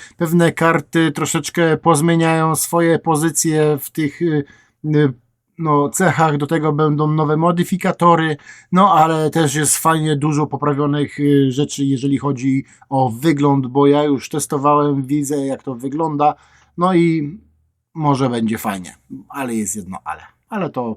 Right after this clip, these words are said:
przy gameplayu. A, i oczywiście będą nowe skiny, skiny mi się podobają w tym trybie. No i w tym sezonie halloweenowym będziemy mieli dwie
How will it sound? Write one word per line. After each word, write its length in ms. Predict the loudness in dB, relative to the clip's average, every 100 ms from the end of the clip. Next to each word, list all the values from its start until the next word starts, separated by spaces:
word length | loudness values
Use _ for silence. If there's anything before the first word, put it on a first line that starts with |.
| -10
przy 260 | -12 -10
gameplayu. 500 | -6 -6 -6 -12 -16 -20 _ _
A, 240 | -2 0 0
i 140 | 0
oczywiście 580 | 0 2 4 4 4 4
będą 480 | 4 4 6 4 6
nowe 360 | 4 4 4
skiny, 540 | 2 2 6 6 6 4 -2 -20 _
skiny 360 | -6 4 6 6
mi 100 | 4
się 120 | 0
podobają 520 | 0 2 2 2 0
w 60 | 0
tym 160 | -2
trybie. 420 | 0 2 2 2 -2 _ _ _ _ _ -20 _ -6
No 120 | 2
i 120 | 2
w 60 | 4
tym 180 | 2 2
sezonie 580 | 2 2 4 4 2 0 -4 -4
halloweenowym 760 | 2 2 4 2 2 2 2
będziemy 380 | 0 0 0 2
mieli 340 | 2 2 0 -4 _ -14
dwie 540 | -8 -4 0 0